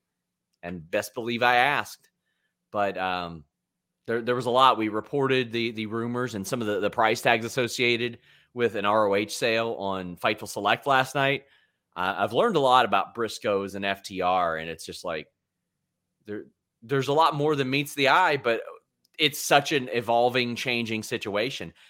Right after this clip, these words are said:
I heard about an independently wealthy fan who had inquired about buying the company,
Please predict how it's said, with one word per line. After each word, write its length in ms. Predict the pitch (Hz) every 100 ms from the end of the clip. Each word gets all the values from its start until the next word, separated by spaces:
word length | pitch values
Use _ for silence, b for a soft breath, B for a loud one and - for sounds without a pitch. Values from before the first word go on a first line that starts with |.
| b
I 80 | 123
heard 160 | 170 180
about 180 | 160
an 120 | 135 127
independently 680 | 139 151 139 139 147 127
wealthy 520 | 113 107 123 131 127 110
fan 560 | 113 110 101 82 85 _ _ _ _
who 160 | 123 113
had 140 | 113
inquired 580 | 104 113 - 123 123 139
about 320 | 120 110 92
buying 400 | 98 107 110 107
the 100 | 101
company, 600 | 98 101 95 85 65 80